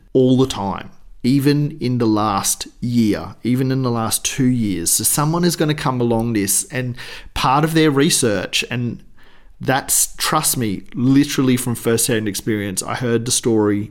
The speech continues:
just weeks ago. They're like, "Well, you know, I wanted to just research this myself, so I'm gonna go back and I'm gonna go and read court things. I'm gonna go and listen to this. I'm gonna watch this documentary."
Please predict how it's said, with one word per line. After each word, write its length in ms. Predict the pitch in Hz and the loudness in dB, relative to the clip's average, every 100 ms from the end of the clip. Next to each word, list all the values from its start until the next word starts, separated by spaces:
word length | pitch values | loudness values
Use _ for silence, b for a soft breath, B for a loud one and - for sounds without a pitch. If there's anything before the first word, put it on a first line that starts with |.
| - | -8
just 340 | 120 104 - | -4 -4 -4
weeks 400 | 131 113 120 - | -2 -2 0 -2
ago. 400 | 127 107 92 95 95 B B B B - | -2 -2 -2 -4 -6 B B B B -4
They're 140 | 117 | 0
like, 320 | 113 104 - | 2 0 0
"Well, 260 | 135 135 127 147 | 2 4 4 2
you 80 | |
know, 220 | 143 131 117 | 2 2 2
I 100 | - | 0
wanted 380 | 113 127 135 123 | 0 0 0 0
to 400 | 139 120 110 - | 2 4 2 -2
just 420 | - - - - - | -4 -4 -6 -14 -10
research 640 | 117 117 120 - 127 - | -4 0 2 2 0 0
this 180 | 123 - | -2 -2
myself, 600 | 104 - 127 90 - - | -2 -2 0 -2 -6 -10
so 280 | - 117 95 | -6 -4 -4
I'm 140 | 104 113 | -6 -4
gonna 160 | 123 | -4
go 160 | 120 131 | -2 -2
back 300 | 120 95 - | -2 -4 -6
and 100 | 101 | -8
I'm 80 | 104 | -6
gonna 180 | 113 107 | -6 -4
go 360 | 117 110 110 - | -2 -2 -2 -4
and 200 | 107 113 | -4 0
read 340 | 123 123 123 | 0 0 -6
court 300 | - 104 - | -4 -4 -6
things. 280 | - 92 104 | -10 -8 -6
I'm 120 | 110 | -4
gonna 160 | 127 131 | -4 0
go 220 | 127 127 | 2 2
and 180 | 131 135 | 2 0
listen 360 | 131 - 139 131 | 0 0 -2 -2
to 340 | - 123 120 | 2 4 4
this. 220 | 113 - | 2 -2
I'm 80 | 110 | -2
gonna 140 | 131 135 | 0 0
watch 260 | 131 - | 0 0
this 140 | 131 - | 0 0
documentary." 840 | 120 - 123 110 95 - 95 | -2 -2 -2 -2 -6 -8 -8